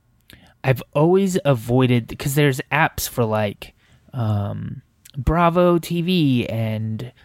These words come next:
C B S and F X Now and all of these, you know, channels have apps, and you just log in with your cable provider,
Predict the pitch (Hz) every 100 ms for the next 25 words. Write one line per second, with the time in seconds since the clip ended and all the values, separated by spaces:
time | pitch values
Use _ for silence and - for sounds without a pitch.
0 | _ _ - 196 185 185 165 120 - -
1 | 117 110 110 107 131 - _ _ - -
2 | 143 151 - - 147 131 110 107 - 151
3 | 180 175 156 123 - _ _ _ - 120
4 | 110 107 - _ - - - 160 117 -
5 | - 127 117 - 131 127 - - - _
6 | - _ - 123 120 117 - 120 113 117
7 | 113 - 110 - 175 135 101 113 - 110
8 | - -